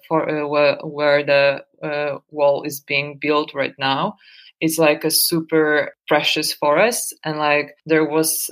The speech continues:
some pro-, there were some protests before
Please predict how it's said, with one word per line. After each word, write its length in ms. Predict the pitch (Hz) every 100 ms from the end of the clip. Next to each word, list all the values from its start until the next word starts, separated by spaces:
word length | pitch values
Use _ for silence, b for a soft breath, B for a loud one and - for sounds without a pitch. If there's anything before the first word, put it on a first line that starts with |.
| -
some 320 | - 160 156
pro-, 360 | 160 156 156 156
there 180 | 160 156
were 220 | 151 160
some 200 | 165 165
protests 500 | 160 160 156 156 160
before 720 | 147 151 - 160 151 151 151